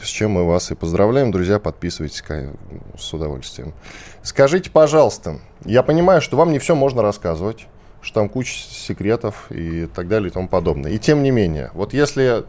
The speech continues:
допустим, говорить нельзя, вы нам так и отвечаете. Об этом я бы хотел умолчать. Идём дальше тогда.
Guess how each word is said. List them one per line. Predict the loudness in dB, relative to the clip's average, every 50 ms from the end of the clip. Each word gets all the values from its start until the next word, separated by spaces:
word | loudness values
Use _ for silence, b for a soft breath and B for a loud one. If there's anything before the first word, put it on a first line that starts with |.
| -8
допустим, | -4 -4 -2 -2 -2 -4 -4 -4 -4 -2
говорить | 2 4 6 6 4 4 2 2
нельзя, | 0 2 4 4 4 4 2 -2 B B B B B B B B B B
вы | B 2 2 4
нам | 4 4 4
так | 4 0 0 0 0
и |
отвечаете. | -2 -2 -2 -4 -4 -2 -2 -2 -2 -2 -4 -6 -4 -4
Об | -2 2 2
этом | 2 0 0 -2
я | 0 0 0
бы | -2 -2
хотел | -6 -8 -6 -4 -2 -2
умолчать. | -2 -4 -6 -8 -8 -10 -12 -12 -10 -6
Идём | -2 2 2 2 2 2
дальше | -2 -4 -4 -6 -14 -16 -16
тогда. | -16 -16 -16 -16